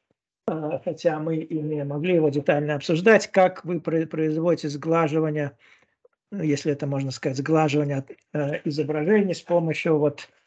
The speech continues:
этого медианного подхода, да? А, любопытный, конечно, метод, про такой метод я не слышал, но, э, то, о чем я много слышал, и то, э, и методы, которые,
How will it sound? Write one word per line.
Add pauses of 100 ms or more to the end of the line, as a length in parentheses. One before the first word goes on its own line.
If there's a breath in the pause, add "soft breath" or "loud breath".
(300)
этого
медианного
подхода,
да? (640)
А, (100)
любопытный,
конечно,
метод,
про
такой
метод
я
не
слышал,
но, (100)
э, (100)
то,
о
чем
я
много
слышал,
и
то, (720 soft breath)
э,
и
методы,
которые,